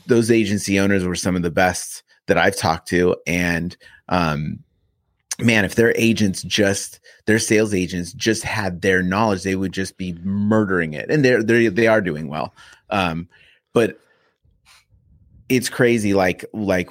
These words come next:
listening to them talk and, and the, the knowledge that they have and, and just the power of writing it down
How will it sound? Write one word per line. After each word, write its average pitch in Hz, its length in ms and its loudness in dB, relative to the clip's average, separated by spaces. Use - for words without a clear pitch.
listening 107 680 2
to 101 100 -6
them 90 200 0
talk 95 480 0
and, 78 140 -4
and 92 220 0
the, 87 140 0
the 92 180 -4
knowledge 92 380 0
that 85 60 -8
they 87 100 0
have 87 420 0
and, 78 300 -4
and 92 200 -2
just 98 220 -4
the 92 100 -4
power 170 380 2
of 87 140 -2
writing 101 320 2
it 69 140 -8
down 87 420 -2